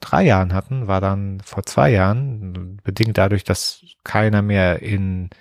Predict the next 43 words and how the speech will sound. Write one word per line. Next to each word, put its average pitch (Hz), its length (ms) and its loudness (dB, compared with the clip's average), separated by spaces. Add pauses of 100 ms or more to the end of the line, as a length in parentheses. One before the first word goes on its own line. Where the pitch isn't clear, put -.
(540)
in 98 140 -4
die 95 100 4
nordafrikanischen 101 920 0
Länder 120 340 6
gefahren 110 400 0
ist, 101 160 -6
weil 95 80 -2
es - 120 -6
dann 87 100 -6
irgendwie 95 300 -2
da 87 120 2
auch 87 100 -2
mal 92 180 0
wieder 92 300 2
irgendwelche 98 360 -2
Terroristenwarnungen 95 920 -2
und 92 60 -4
sonst 120 280 0
was - 160 -2
gab, 95 260 0
aber 98 100 2
dann 98 220 -2 (100)
alle 107 220 2
plötzlich - 720 -2 (400)
auf - 200 -6
Mallorca. 90 440 2
Mallorca 90 460 2
wurde 87 220 -2
auch - 80 -8
überrannt 90 500 0 (800)
und 110 400 4 (440)
da 87 180 0
war 95 120 4
dann 104 220 0
plötzlich - 360 -4
der 87 140 -4
Preis 92 560 -2
mal 87 140 -2
gleich 90 640 -2 (260)
doppelt 87 320 -2
so 85 160 0
hoch, 80 320 -6
ja. 113 320 2